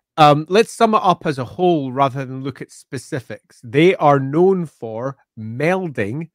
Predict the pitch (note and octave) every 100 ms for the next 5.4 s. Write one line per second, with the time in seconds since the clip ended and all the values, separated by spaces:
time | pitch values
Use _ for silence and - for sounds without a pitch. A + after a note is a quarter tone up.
0 | _ _ _ - A2 C#3+ G3+ E3 - E3
1 | A3+ _ _ _ _ _ _ - A2+ A2
2 | G2 _ - A3 C3+ - _ - _ _
3 | _ _ _ A#2+ G2+ A2 A#2 D3 D#3+ D3
4 | C#3+ - - _ - A#2 - - E3 D3
5 | - G2+ G#2